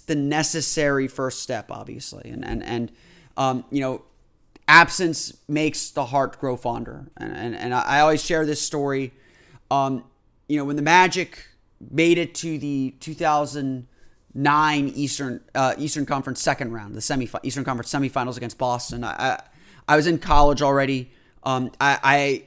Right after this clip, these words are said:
I, I got to go to game four. I happened to be in town for game four, the, the,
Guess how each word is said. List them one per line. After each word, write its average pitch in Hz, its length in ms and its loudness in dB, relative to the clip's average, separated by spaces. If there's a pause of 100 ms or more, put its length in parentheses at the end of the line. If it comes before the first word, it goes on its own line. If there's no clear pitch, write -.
I, 131 80 2
I 139 60 2
got 165 280 4
to 165 60 -4
go 147 160 2
to 143 80 0
game 135 300 0
four. 113 340 -8
I 113 40 -8
happened 139 280 -2
to 139 60 -2
be 135 100 0
in 123 100 -6
town 135 360 6
for 131 120 -10
game 127 220 -6
four, 117 240 -10
the, 110 180 -8
the, 123 200 -4